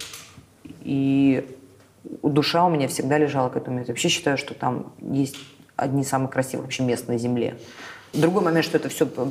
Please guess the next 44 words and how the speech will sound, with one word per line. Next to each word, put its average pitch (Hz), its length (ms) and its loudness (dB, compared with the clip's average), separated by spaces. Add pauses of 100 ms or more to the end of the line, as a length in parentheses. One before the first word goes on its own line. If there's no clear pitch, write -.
(120)
при-, 165 80 2
пришло 160 340 -2
в - 40 -4
какое-то 139 300 -2
запущение, 175 600 2
потому - 300 -8
что - 120 -6
этим 127 360 -2
не 131 100 2
занимаются. 135 580 0 (380)
Но, 165 340 6
тем 165 220 2
не 175 60 4
менее, 131 320 2
это - 180 -8
то - 100 0
место, 185 280 0
которое 151 280 2
я 151 60 6
очень 156 240 2
люблю. 151 300 -2 (320)
И 196 440 6 (560)
когда 165 220 2
мы 170 140 2
поехали, 165 560 4
с 156 160 -2
удовольствием 165 640 4
поехали 135 500 0
на 135 140 2
гастроли 127 600 0 (340)
по 139 80 -4
Крыму, 220 360 2 (800)
конечно, 165 340 2
никто 147 200 -2
из 131 100 0
нас - 160 -6
не 147 60 2
мог 135 160 0
предположить, 139 420 0
что - 160 -4
это 135 140 -4
вообще 131 240 -4
примет 127 320 -2
такую, - 380 -6